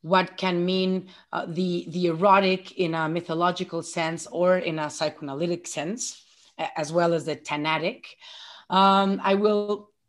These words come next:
move to Beyond the Pleasure Principle, where in, in that essay, um, which I kind of quoted on the last episode, uh, Freud proposes the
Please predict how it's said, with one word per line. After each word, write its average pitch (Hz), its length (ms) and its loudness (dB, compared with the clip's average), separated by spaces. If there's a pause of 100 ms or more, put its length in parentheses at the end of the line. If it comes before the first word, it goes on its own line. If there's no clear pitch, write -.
(100)
move 226 560 0
to 202 440 0
Beyond 190 280 2
the 190 100 -2
Pleasure 196 480 -4
Principle, 214 720 -6 (380)
where 214 160 4
in, 214 320 0
in 233 140 -2
that 269 260 4
essay, 247 480 2
um, 185 320 -2 (380)
which 240 280 -2
I 233 380 2 (320)
kind 311 480 2
of - 300 -4
quoted 208 420 0 (180)
on 175 200 0
the 165 120 -2
last 175 400 0
episode, 170 540 -6 (960)
uh, 214 220 4
Freud 277 440 6
proposes 214 760 0
the 180 600 2